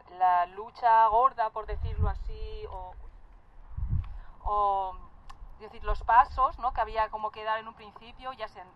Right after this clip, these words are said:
se han dado. No quiere decir que estemos ahora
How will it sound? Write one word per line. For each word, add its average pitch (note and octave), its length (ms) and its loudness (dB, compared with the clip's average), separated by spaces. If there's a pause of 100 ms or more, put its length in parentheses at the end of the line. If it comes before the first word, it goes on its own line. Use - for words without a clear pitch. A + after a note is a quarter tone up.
(120)
se - 60 -4
han F#3 180 -4
dado. G3 400 4 (160)
No E3+ 100 -20
quiere F3+ 120 -20
decir F#3 160 -20
que - 80 -20
estemos F3+ 520 -4
ahora E3+ 600 -4